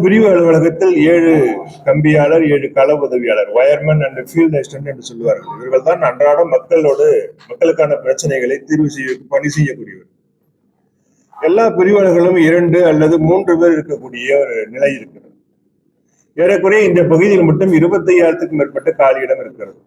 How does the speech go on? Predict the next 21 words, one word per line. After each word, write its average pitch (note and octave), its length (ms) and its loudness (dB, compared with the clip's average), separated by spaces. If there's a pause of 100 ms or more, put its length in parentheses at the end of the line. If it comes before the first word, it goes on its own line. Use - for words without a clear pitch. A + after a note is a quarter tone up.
(400)
தொடர்ச்சியாக F3 580 -2 (840)
நான்கு, C#3 280 -2
ஐந்து B2 180 -2
வருடங்களாக B2 540 -2
இது A#2 120 -8
இருக்கிறது. - 220 -20 (1300)
இதை E3 120 0 (120)
நிரப்பினால்தான் F#3+ 760 2
மின்சார F3 340 2 (120)
வாரியத்திற்கு D3+ 540 -2 (100)
தரமான D#3+ 360 2 (200)
சேவையை F#3+ 400 0 (100)
மக்களுக்கு D3+ 460 -4
கொண்டு C#3 240 -10
செல்ல B2+ 140 -8 (100)
முடியும், A2+ 400 -4 (840)
மின்சார F3 380 2
வாரியத்தினுடைய D3+ 480 2
வருவாயை E3 420 2 (120)
பெருக்க C3 220 -2 (100)
முடியும். A2+ 380 -6